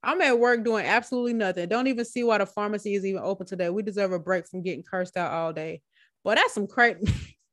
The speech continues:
She basically was talking about herself,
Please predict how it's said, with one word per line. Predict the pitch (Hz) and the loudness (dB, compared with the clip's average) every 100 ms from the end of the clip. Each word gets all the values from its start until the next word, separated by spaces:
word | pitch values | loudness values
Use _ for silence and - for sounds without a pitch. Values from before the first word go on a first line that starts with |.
| _ _ _ _ _ _ 202 - _ _ _ _ _ - - _ _ _ _ - - - - | _ _ _ _ _ _ -20 -20 _ _ _ _ _ -16 -16 _ _ _ _ -20 -20 -20 -2
She | 349 349 | 4 6
basically | 320 339 381 294 285 | 8 6 4 2 4
was | 254 240 | 4 2
talking | 269 226 | 0 2
about | 208 | 0
herself, | 196 - 190 160 | 0 0 -2 -2